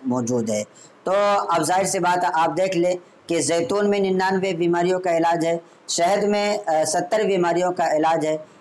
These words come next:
वन सिक्सटी नाइन बीमारियां तो यही हो गई।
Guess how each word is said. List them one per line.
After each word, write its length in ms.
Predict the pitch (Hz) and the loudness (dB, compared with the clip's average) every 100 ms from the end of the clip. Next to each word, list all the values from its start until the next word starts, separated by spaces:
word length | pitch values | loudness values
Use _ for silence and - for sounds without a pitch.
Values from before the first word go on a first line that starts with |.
| - | -8
वन 260 | 139 180 202 | -2 0 0
सिक्सटी 380 | 196 170 - 190 | -2 -4 -2 0
नाइन 360 | 175 180 185 143 | 0 0 -2 -2
बीमारियां 440 | 151 156 160 175 | 0 0 0 0
तो 100 | 170 | 0
यही 200 | 151 151 | 0 0
हो 160 | 175 160 | 0 0
गई। 160 | 156 | 0